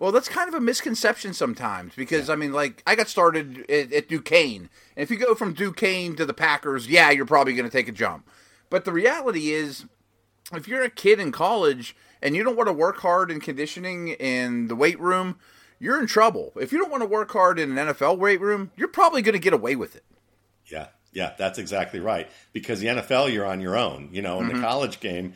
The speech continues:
Speaker 2: as you know, I mean, I'm, I remember asking Chad Spann about that, a qu-, uh, running back who had a cup of coffee with a number of N F L teams and played at N I U.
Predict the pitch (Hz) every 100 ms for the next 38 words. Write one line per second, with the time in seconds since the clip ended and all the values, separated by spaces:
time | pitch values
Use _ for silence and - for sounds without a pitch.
0 | - _ 90 90 104 101 123 95 80 85
1 | 82 82 87 92 92 _ _ - 104 98
2 | 98 101 104 101 104 95 - 110 107 104
3 | 87 80 - 85 82 80 113 - 85 85
4 | 80 92 92 85 85 - 87 90 85 -
5 | 87 - 92 87 95 82 82 78 90 90
6 | 80 82 80 82 78 104 92 87 78 90
7 | 85 85 85 82 78 85 110 90